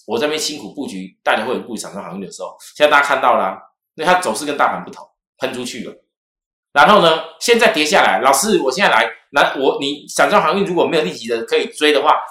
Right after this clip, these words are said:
那你会还有机会吗？当然有啊。你看有多少投资人这一波又套到一些股票的高点开始杀下去，你等大家受不了要杀出来的时候，我们要轻松去接就好了嘛。每一次下跌，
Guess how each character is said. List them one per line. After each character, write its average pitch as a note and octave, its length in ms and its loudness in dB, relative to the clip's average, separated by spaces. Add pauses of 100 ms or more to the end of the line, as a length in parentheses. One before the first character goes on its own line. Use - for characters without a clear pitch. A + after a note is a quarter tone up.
(100)
那 F3 260 2
你 B2 140 -8
会 D#3 160 2
还 D3 200 2
有 C3+ 100 4
机 C3 140 -10
会 C3 120 2
吗？ G2+ 220 -4
当 D3+ 160 0
然 C#3 120 -6
有 F2 160 -10
啊。 - 100 -20 (600)
你 B2+ 100 -6
看 F#3 200 4
有 - 60 0
多 F3 100 -2
少 C#3 80 4
投 B2 140 -2
资 C#3 180 -8
人 G2 140 -4
这 D3+ 80 -2
一 D3 100 2
波 D#3 140 -2
又 E3 140 0
套 D3+ 180 4
到 C#3+ 80 4 (260)
一 D#3 80 -12
些 D3 280 -6
股 A2 120 -10
票 B2+ 160 4
的 A#2 80 -6
高 A#2+ 140 4
点 G#2+ 160 -4
开 C3+ 160 -4
始 - 100 -8
杀 G#2 200 -6
下 G#2+ 100 -8
去， - 260 -18 (260)
你 F3+ 120 2
等 E3 140 4
大 F#3 100 6
家 F#3 100 6
受 F3+ 200 4
不 F3+ 100 2
了 B2+ 80 4
要 D3 60 4
杀 C#3 180 0
出 C3+ 140 -6
来 G2+ 120 -6
的 G2 60 -12
时 A2+ 80 -14
候， A2+ 100 -14 (140)
我 - 120 0
们 G#3+ 60 2
要 A3+ 80 4
轻 G#3+ 140 -2
松 G#3 140 2
去 A3 100 -4
接 F3 160 0
就 F3+ 140 0
好 G#2+ 140 0
了 - 100 -12
嘛。 E2 80 -12 (320)
每 C3 240 0
一 F3 60 -4
次 A#3+ 200 -2
下 - 500 2
跌， F3 80 -18